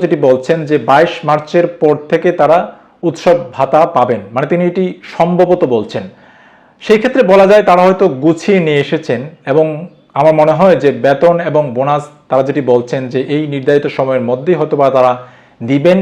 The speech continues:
এবং এই নিয়ে তারা তোড়জোড় চালাচ্ছেন। আপনারা নিশ্চয়ই জানেন যে যারা এমপিওভুক্ত প্রতিষ্ঠানে কাজ করেন তারা খুব বেশি বেতনও পান না বা খুব বেশি বোনাসও পান না। আপনারা দেখছেন যে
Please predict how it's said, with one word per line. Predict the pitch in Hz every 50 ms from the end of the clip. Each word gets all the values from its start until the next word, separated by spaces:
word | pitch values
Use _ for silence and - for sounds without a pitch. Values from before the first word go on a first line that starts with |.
| 190 - 180
এবং | 180 196 196 196 196 - 185
এই | 185 196 196
নিয়ে | 196 196 190 190 180
তারা | 170 165 160 - - -
তোড়জোড় | 170 165 151 143 160 147 151 -
চালাচ্ছেন। | 127 113 113 110 - - 113 95 92 - - _ _ _ _ - 156
আপনারা | 160 - 196 196 202 196
নিশ্চয়ই | 185 196 - 214 196 156 165
জানেন | 160 165 160 139 127 117
যে | 135 135 135
যারা | 151 156 165 170 175 175 170 165
এমপিওভুক্ত | 165 156 - 170 160 170 170 170 185 170 170
প্রতিষ্ঠানে | 160 156 139 - 170 165 165 160 165
কাজ | 151 147 143 - - -
করেন | 143 135 123 117 117 117
তারা | 139 151 156 147 - - - - _ -
খুব | - 175 180 175 175 190
বেশি | 190 190 - - 165 165 151 120 127
বেতনও | 135 139 160 165 170 180 175 175
পান | 165 175 175 170
না | 151 139 -
বা | 143 139 139 -
খুব | - 160 147 147 156
বেশি | 143 - 160 143 156 165 - - - _ _ _ _ - 110
বোনাসও | 113 143 160 165 165 160 - 165 - 131
পান | 123 120 113 104
না। | 98 92 - - _ _ _ _ _ _
আপনারা | - 151 151 - 208 196 202 208 208 202 190 202 139 139
দেখছেন | 165 165 170 - - - 156 127 123 123 117
যে | 131 143